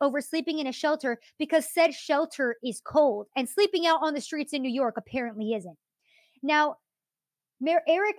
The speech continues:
Adams says he's so overwhelmed, and we've seen a lot of these sanctuary cities, because keep in mind, New York is very much a sanctuary city.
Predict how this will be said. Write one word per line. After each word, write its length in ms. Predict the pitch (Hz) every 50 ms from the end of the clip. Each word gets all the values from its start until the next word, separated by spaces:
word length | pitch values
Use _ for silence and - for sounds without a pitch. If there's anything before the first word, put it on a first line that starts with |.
| -
Adams 480 | 269 302 330 339 311 269 254 269 254 -
says 180 | 294 262 262
he's 260 | 254 - 254 226 - -
so 320 | - 269 269 302 320 330
overwhelmed, 720 | 339 285 359 349 269 226 254 247 247 247 247 247 247 240 - -
and 160 | 247 247 254
we've 140 | 262 247 -
seen 180 | - 311 302
a 80 | 269 254
lot 260 | 233 254 262 277 269
of 80 | 302 254
these 200 | 302 302 - -
sanctuary 640 | 311 302 330 320 - - 392 359 339 262 247 240
cities, 420 | 226 - - 233 220 220 240 269 254
because 300 | 269 247 - 247 214 -
keep 240 | - 254 277 269 320
in 100 | 294 269
mind, 260 | 294 302 311 294 240
New 120 | 233 247
York 320 | 254 233 247 269 294 - 269
is 140 | 247 185
very 260 | 185 202 233 247 285 277
much 200 | 262 294 285 -
a 60 | 285
sanctuary 600 | - 311 330 370 359 - 320 247 214 196 190 190
city. 320 | - - 202 196 220 240